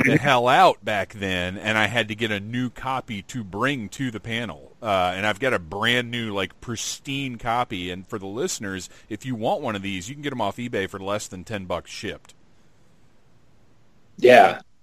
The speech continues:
Speaker 2: It, it, they're really good. I had one for Batman. I had one for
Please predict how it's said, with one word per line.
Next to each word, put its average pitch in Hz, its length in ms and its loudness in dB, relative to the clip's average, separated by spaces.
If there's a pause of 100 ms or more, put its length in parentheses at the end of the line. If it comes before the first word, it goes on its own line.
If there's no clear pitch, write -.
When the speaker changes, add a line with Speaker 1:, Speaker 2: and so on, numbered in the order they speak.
(600)
Speaker 2:
It, - 260 8
it, 160 240 8
they're 165 160 12
really 165 280 12
good. 151 160 12
I 120 100 6
had 135 220 6
one 143 260 2
for 120 180 4
Batman. 147 640 8
I 127 40 4
had 117 220 2
one 123 200 2
for 117 180 2